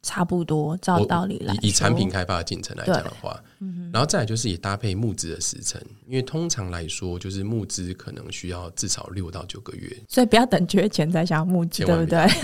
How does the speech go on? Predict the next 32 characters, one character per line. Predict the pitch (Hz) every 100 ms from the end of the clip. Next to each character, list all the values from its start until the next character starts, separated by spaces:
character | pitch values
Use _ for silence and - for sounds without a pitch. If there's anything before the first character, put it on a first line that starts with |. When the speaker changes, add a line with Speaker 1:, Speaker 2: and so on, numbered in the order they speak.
| 294
Speaker 1:
对？ | -
Speaker 2:
对， | 294
缺 | - 147
钱 | 120
再 | 120
募 | 120 123
资， | 107 104
那 | 110
个 | 101
就 | 101
是 | 107 101
给 | 110
投 | - 90
资 | 98
人 | 90
一 |
个 | 87 82
很 | 87
好 | 85
的 | 87
机 | - 85
会， | 98 82 -
Speaker 1:
<laughs> | -
对， | 185
Speaker 2:
因 |
为 | 170
valuation | 165 165 170 170 165 92
会 | 92
不 | -
好。 | - -
Speaker 1:
把 |
你， | -